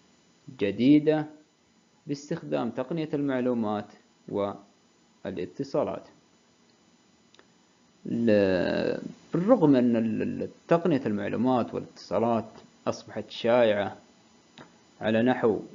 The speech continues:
آه، متزايد في الفصول وبيئات التعلم، إلا أن المشكلة، آه، أنها غالبًا ما تستخدم، آه، لعرض أو استهلاك المعلومات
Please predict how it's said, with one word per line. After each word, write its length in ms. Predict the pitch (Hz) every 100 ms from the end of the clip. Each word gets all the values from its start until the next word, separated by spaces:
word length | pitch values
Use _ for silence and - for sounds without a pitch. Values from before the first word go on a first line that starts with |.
| -
آه، 240 | 104 95
متزايد 640 | 92 104 117 107 127 143 139
في 100 | 143
الفصول 480 | 123 - 139 123 110
وبيئات 520 | 98 104 87 104 107
التعلم، 800 | - - 78 120 135 131 127 127 - _ _ - - _ _ _ _ _ _ 165
إلا 200 | 190 170
أن 140 | 139
المشكلة، 800 | 113 110 147 - 120 98 101 110 - - _ _
آه، 380 | 107 95 95 85
أنها 380 | 120 147 139 117
غالبًا 320 | 143 147 123
ما 240 | 113 127 127
تستخدم، 760 | - - 139 - - 131 139 - - _ _ _ _ _ _
آه، 720 | 104 101 98 95 90 85 82 87 107 104
لعرض 640 | 104 98 117 135 139 - - _ _ _ _ _ - _ _ _ _ _ _ 156
أو 280 | 127 113 - - _ _ _ _ _ 156
استهلاك 640 | - - 127 135 135 127
المعلومات 800 | 113 113 101 101 101 98 104 -